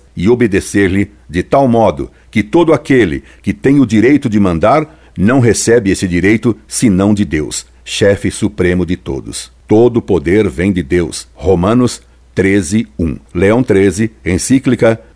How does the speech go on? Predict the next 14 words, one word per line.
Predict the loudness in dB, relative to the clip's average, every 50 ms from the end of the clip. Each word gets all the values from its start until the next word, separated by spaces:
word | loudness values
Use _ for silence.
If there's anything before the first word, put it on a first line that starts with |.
| _ _ -20
Diuturnum | -6 -2 2 2 2 2 2 2 2 4 4 4 2 4 4
Illudi, | 4 4 2 2 2 0 -4 -8 -10 -12 _ _ -4
vinte | -2 -2 0 0
e |
nove | -2 -2 -2 -2
de | -2 -2
julho | -2 0 0 0 0 0
de | -2 -2 -2
mil | 0 0 2
oitocentos | 0 0 -2 -4 -6 -6 -4 -4 -4 -6 -6 -6
e | -6
oitenta | -6 -6 -6 -8 -6 -8
e | -8 -10
um. | -12 -16